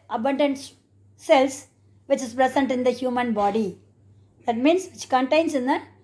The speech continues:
large amount. That is said to be most abundant cell in the human body. R B C is produced in the bone marrow.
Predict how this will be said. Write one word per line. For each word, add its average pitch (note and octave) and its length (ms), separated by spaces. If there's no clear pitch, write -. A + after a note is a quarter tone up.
large D4+ 520
amount. A#3+ 440
That C4 140
is D4 160
said C4+ 160
to C4 80
be C#4 380
most D#4+ 400
abundant C#4 480
cell C4+ 260
in B3+ 140
the C4 220
human C4 440
body. A3 380
R F4+ 220
B F#4+ 160
C D#4 260
is - 280
produced D#4 460
in C4+ 160
the C4 300
bone C4+ 400
marrow. A3 560